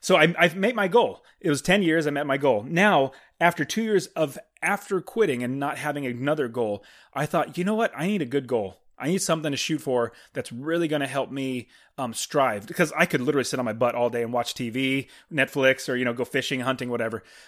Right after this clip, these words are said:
So what I decided to do was I gave myself another ten-year goal, and I think I should be able to beat it in maybe, like, five years. I should be able to get it. My, guess what my, oh, I'm gonna say guess 'cause it's, it's, it'd be hard for you to guess. My next ten-year goal, in line with quitting my job,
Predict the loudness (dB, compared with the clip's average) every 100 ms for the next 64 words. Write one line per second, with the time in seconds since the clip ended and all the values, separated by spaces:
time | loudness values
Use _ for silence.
0 | _ 0 4 4 4 2 2 0 -2 -2
1 | -2 -2 -2 -2 0 -2 -6 _ _ -2
2 | 0 2 0 0 0 0 0 -4 -4 -4
3 | -4 -4 -6 -4 -4 -4 -4 -2 -2 0
4 | 0 2 2 0 -2 -2 -2 -6 -10 -8
5 | -6 -6 -6 -8 -2 0 0 -4 -6 -8
6 | -6 -6 -6 -6 -8 -10 _ _ _ _
7 | _ -2 0 0 2 2 2 0 0 0
8 | -4 -4 -4 -8 -8 -8 -8 -6 -6 -8
9 | -8 -10 -12 -14 -14 -12 -12 -14 -10 -10
10 | -2 2 2 -2 -4 -4 -4 -8 -14 -18
11 | _ 0 2 2 0 -4 -6 -2 0 0
12 | 2 4 2 0 2 4 4 2 0 0
13 | -2 -2 -2 0 0 0 0 0